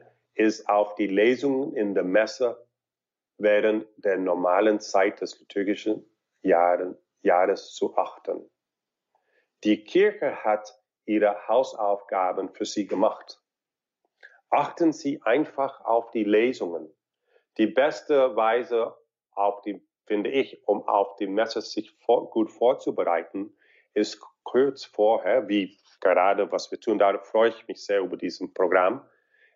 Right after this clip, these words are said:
ist die Lesungen zu lesen und darüber s-, zu betrachten und besonders zu fragen, warum hat die Kirche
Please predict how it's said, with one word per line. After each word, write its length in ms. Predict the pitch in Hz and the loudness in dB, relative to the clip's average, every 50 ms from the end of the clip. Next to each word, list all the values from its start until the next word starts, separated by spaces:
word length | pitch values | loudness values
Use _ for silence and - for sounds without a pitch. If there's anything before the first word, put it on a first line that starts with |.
| _ - | _ -2
ist 340 | 101 104 101 - - - _ _ _ _ _ - | 0 0 0 0 -4 -16 _ _ _ _ _ -4
die 100 | 101 95 | -2 2
Lesungen 500 | 95 101 104 107 107 123 120 123 131 127 | 4 4 4 4 4 4 2 2 2 0
zu 120 | - 110 | -4 -2
lesen 420 | - 110 101 101 101 - 113 117 | 0 2 2 2 0 -2 -4 -6
und 160 | 120 104 95 90 | -4 -4 -2 0
darüber 340 | 98 92 98 101 98 104 | 0 2 2 2 2 2
s-, 300 | 104 - - - - _ _ | 0 0 -2 -8 -20 _ _
zu 260 | _ _ - - 117 | _ _ -6 -4 -2
betrachten 580 | 107 - 107 - - - 95 90 - - 139 143 | 0 0 -2 0 0 -2 -2 -2 -2 -2 0 0
und 480 | 143 143 - - - 113 110 107 95 - | 0 0 0 0 2 2 2 2 0 0
besonders 640 | 107 98 90 - 107 107 123 151 156 156 131 - | -2 -2 0 2 2 2 2 2 2 2 0 0
zu 140 | - - - | -2 -6 -8
fragen, 640 | - - - 92 87 87 92 - 101 101 110 110 - _ _ _ _ _ _ _ _ | -4 -2 0 2 2 2 2 0 0 -4 -4 -4 -8 _ _ _ _ _ _ _ _
warum 520 | _ 95 104 104 104 120 143 165 165 151 135 | _ 0 2 4 4 4 4 2 2 0 -2
hat 340 | - - 139 143 - - _ _ _ _ _ _ _ _ - | -4 -4 -6 -6 -6 -10 _ _ _ _ _ _ _ _ -12
die 160 | 113 107 - | -12 -12 -12
Kirche 800 | _ - - - 117 120 123 131 127 123 - 135 139 139 139 | _ -10 -4 0 4 4 4 4 2 0 0 0 0 0 -2